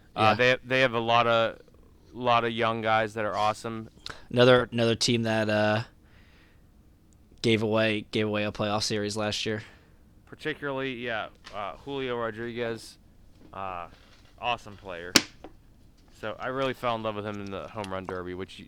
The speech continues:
Speaker 1: usually doesn't happen for me. But what, I mean, just what a player.
Speaker 2: I fell in love with you at a home run derby.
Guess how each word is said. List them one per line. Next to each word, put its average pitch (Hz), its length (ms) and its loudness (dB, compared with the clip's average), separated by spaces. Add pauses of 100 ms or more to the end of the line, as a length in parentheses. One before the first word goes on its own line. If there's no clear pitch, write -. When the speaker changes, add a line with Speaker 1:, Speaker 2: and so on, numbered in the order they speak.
Speaker 1:
usually 107 280 -8
doesn't 92 240 -6
happen 90 320 -8
for 90 140 -18
me. 85 220 -10
But 87 160 -8 (640)
what, - 220 -4
I 113 80 -10
mean, 117 180 -6
just 107 140 -12
what 123 140 -2
a 82 60 -8
player. - 420 -18 (240)
Speaker 2:
I 127 80 4
fell 123 220 10
in 107 80 6
love 110 140 10
with 90 100 -6
you 117 160 2
at 90 60 -2
a 82 80 -4
home 92 200 -8
run 90 140 -10
derby. 95 340 -8